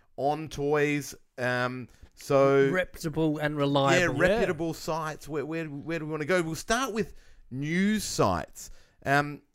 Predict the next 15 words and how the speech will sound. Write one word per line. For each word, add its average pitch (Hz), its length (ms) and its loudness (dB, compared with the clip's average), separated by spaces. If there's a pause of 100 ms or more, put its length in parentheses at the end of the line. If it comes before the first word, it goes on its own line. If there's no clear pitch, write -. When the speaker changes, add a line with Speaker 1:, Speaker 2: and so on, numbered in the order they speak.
(140)
Speaker 1:
now, 151 280 0
I've 196 220 2
got 247 120 2
a 220 40 0
couple 160 300 0
I 139 80 6
just 143 140 -4
wanna 147 140 -4
shout 123 280 0
out 117 160 0 (240)
off, - 200 -4 (160)
off 127 220 -6
the 113 100 -4
bat. 113 480 -2
Speaker 3:
Sure. 202 220 -4